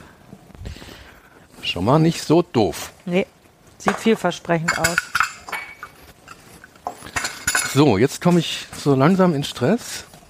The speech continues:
Speaker 1: Ausnahmsweise mal, weil ich muss die rote Beete noch
Speaker 2: Pellen?
Speaker 1: Hm?
Speaker 2: Pellen?
Speaker 1: Pellen.
Speaker 2: Du, vielleicht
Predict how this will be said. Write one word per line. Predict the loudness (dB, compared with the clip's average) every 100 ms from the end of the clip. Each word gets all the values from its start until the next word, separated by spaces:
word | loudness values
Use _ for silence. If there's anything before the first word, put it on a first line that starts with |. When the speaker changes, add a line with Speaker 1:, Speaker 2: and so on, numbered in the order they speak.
| -20 -20 -20 _ _ -20 -20 -20 -20 -20 -12
Speaker 1:
Ausnahmsweise | -6 -4 -2 -4 -2 0 0 0
mal, | 0 2 4 2 2 -2
weil | 2 2
ich | 2 -2
muss | -4 -2
die | -2
rote | 0 0 0
Beete | 2 2 2
noch | -2 -4 -6 _ _ -20 -20 _ -20 -20 -20 -20 -4
Speaker 2:
Pellen? | 2 4 2 -2 -10 -20 -20 -18 0
Speaker 1:
Hm? | 0 2 -2 -6 -6
Speaker 2:
Pellen? | 0 2 0 -4 -16 -20 -20 -14
Speaker 1:
Pellen. | 2 4 4 2 2 0 -6 -20 _ _ _ -20 -20 -20 _ _ -20 -18 -18 -20 -20 _ -20 _ -20 _ _ -20 _ _ _ -20 _ -20 -20 -20 -10
Speaker 2:
Du, |
vielleicht | 2